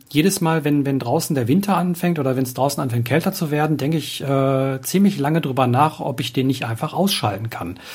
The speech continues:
Ähm, wie gesagt, es ist jetzt nicht unbedingt eine wirtschaftliche Notwendigkeit, die daraus entsteht, aber wenn ich den Kühlschrank aufmache und da reinschaue, dann stelle ich fest, dass also in diesem Kühlschrankabteil, äh, vielleicht vier Sachen drin sind, die wirklich gekühlt werden müssen.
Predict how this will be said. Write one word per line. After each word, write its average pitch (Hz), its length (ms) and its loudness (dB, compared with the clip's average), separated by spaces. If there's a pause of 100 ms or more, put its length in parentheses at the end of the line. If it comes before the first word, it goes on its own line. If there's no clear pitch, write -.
(400)
Ähm, 135 560 2 (680)
wie 156 140 -8
gesagt, 151 200 2
es 156 100 2
ist 143 200 -4
jetzt 165 120 -4
nicht 165 60 0
unbedingt 143 260 2
eine 127 80 0
wirtschaftliche 123 420 -2
Notwendigkeit, 120 680 0
die 120 60 -2
daraus 110 260 -2
entsteht, 110 300 -4
aber 123 240 2 (320)
wenn 139 100 2
ich 143 120 -6
den 135 200 0
Kühlschrank 147 360 0
aufmache 175 380 0
und 117 120 0
da 113 60 -2
reinschaue, 117 540 0
dann 113 120 0
stelle 131 200 -4
ich 135 120 -4
fest, 180 260 -4
dass - 160 -6
also 143 200 -4
in 135 120 -4
diesem 117 180 0
Kühlschrankabteil, 117 1120 0 (440)
äh, 131 260 -2
vielleicht 147 460 -2
vier 202 400 0
Sachen 175 360 0
drin 165 240 2
sind, 160 220 -2
die 131 100 -2
wirklich 151 220 -2
gekühlt 143 420 0
werden 104 280 -4
müssen. 95 340 -12